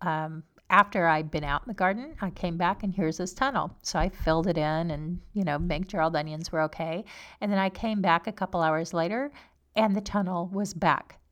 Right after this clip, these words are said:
and bigger. So I've filled it in again. I haven't gone out this afternoon yet to see what's going on. <laughs> I had an order to fill this morning, and so, um, and with some computer work, so I have not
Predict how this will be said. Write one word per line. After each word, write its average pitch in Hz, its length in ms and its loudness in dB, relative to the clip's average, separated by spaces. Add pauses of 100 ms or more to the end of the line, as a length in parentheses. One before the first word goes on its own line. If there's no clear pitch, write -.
and 190 200 0
bigger. - 320 -4 (580)
So - 160 0
I've 240 140 2
filled 403 360 0
it 320 100 -4
in 247 140 0
again. 170 580 0 (260)
I 180 100 -4
haven't 214 300 0
gone 190 160 2
out 175 220 0
this 175 180 -4
afternoon 185 520 2
yet 160 240 -2
to 202 100 -6
see 165 260 -4
what's 160 480 -4
going 147 380 0
on. 147 320 -2 (580)
<laughs> 269 720 -8
I 190 60 2
had 196 200 4
an 190 100 -2
order 190 300 2
to 185 120 -2
fill 175 280 -4
this 165 280 -6
morning, 151 380 -4
and 196 200 -8
so, 151 500 -2
um, 160 400 -8 (640)
and 165 160 -4
with 175 160 -4
some 156 220 -10
computer 185 460 -4
work, 151 240 -4
so - 100 -6
I 160 80 0
have 185 200 -6
not 214 240 -4